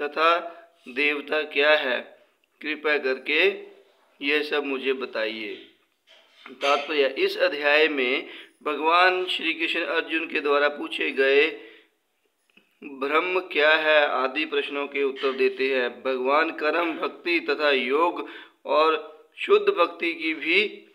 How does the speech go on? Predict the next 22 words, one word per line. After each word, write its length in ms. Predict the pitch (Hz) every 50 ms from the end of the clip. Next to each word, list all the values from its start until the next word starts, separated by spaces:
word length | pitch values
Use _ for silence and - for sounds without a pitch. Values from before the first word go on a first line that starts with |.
| -
व्याख्या 420 | 139 135 127 123 - - 160 151 147
करते 380 | 139 143 139 139 139 139 139
हैं। 180 | 139 135 135 131
श्रीमद् 520 | - - 156 156 175 175 170 165 160 160
भागवत 720 | 147 143 147 139 135 139 139 147 160 170 165 165 127 110 - - - - - - _ _ _ -
में 200 | 147 156 165 160
कहा 260 | 160 - 151 170 175
गया 340 | 185 170 165 156 147 147 143
है 200 | 143 135 135 135
कि 160 | 135 139 156
परम 480 | 156 156 - 151 156 165 185 190 190 180
सत्य 440 | - - 151 139 - - 147 151 147
ब्रह्म 680 | 139 131 135 135 147 165 175 165 151 147 156 175 185 - - - - _ _ _ _ _ -
परमात्मा 640 | 151 147 147 147 147 147 151 151 151 160 180 185 180
तथा 640 | 180 165 151 - 151 143 139 143 151 - - - - - - _ - -
भगवान 600 | - 147 147 143 147 147 156 160 170 175 180 170
के 160 | - 175 165
नाम 300 | 151 147 143 143 139 139
से 180 | 135 135 156 156
जाना 380 | 139 127 135 127 127 127 127 123
जाता 380 | 117 120 113 113 - 117 113
है। 340 | 127 113 101 104 110 - _